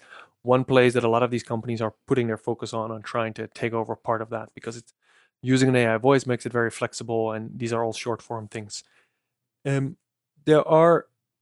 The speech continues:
however, places where A I could still go for the sake of hype. So I think there will, in the next couple of years, be work that would normally go to voice actors that would go to A I voice actors because A I is cool.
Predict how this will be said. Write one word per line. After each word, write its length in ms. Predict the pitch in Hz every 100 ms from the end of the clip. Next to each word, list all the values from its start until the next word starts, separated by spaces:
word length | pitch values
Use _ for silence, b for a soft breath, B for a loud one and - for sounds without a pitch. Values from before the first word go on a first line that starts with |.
| _ _ _ -
however, 640 | 135 143 143 143 139 - _ _ _ _ _ _
places 600 | - 147 170 - 156 151 143
where 380 | 139 139 139 -
A 200 | 135 131
I 220 | 131 131
could 280 | - 131 -
still 380 | - 131 120 - _
go 440 | 180 165 147 190 - _ _
for 100 | -
the 80 | 127
sake 200 | - 131
of 100 | 120
hype. 320 | - 131 - - _ _ _
So 120 | -
I 80 | 127
think 280 | - 151 143
there 100 | 131
will, 240 | 135 147
in 60 | 135
the 80 |
next 180 | 127 123
couple 220 | - 135
of 100 | 123
years, 380 | 123 123 123 113
be 360 | 117 120 117 113 _ _ _ _ _ _ _ _ _
work 440 | 127 131 135 135 -
that 140 | 127
would 140 | 123 131
normally 280 | 139 135
go 140 | 127 123
to 100 | 123
voice 280 | 120 120 120
actors 400 | 113 - 117 110
that 120 | 117
would 120 | 117
go 160 | 117 117
to 160 | 120
A 180 | 120 117
I 280 | 120 160 151 -
voice 260 | 143 139
actors 340 | 139 135 139 127
because 480 | 127 - 110 110 -
A 140 | 120
I 100 | 110
is 100 | 107
cool. 280 | - 165